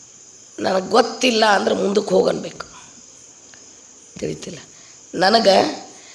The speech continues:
ನಿನ್ನನ್ನು ಉದ್ಧಾರ ಮಾಡೋ ಶಕ್ತಿ ಇಲ್ಲ ಅಂದ್ರೆ ಮುಂದಕ್ಕೆ ಹೋಗನ್ಬೇಕು. ನಿಜಗುಂಡ್ರೆ ಹೇಳಕತ್ತಾರ ಸದ್ಗುರುನಾಥ ಅಂದ್ರೆ ಹೆಂಗಿರ್ಬೇಕು ಅಂತ.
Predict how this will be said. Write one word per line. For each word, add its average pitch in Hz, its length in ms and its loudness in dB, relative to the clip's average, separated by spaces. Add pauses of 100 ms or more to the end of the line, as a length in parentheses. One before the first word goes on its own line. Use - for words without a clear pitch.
(180)
ನಿನ್ನನ್ನು 233 380 4
ಉದ್ಧಾರ 226 300 2
ಮಾಡೋ 247 240 6
ಶಕ್ತಿ - 440 0
ಇಲ್ಲ 151 180 0
ಅಂದ್ರೆ - 220 -4
ಮುಂದಕ್ಕೆ 90 360 -2
ಹೋಗನ್ಬೇಕು. - 480 -10 (2500)
ನಿಜಗುಂಡ್ರೆ 202 440 0
ಹೇಳಕತ್ತಾರ 180 520 -4 (1800)
ಸದ್ಗುರುನಾಥ 202 720 -4
ಅಂದ್ರೆ 170 220 -6
ಹೆಂಗಿರ್ಬೇಕು - 760 -12
ಅಂತ. 185 400 -20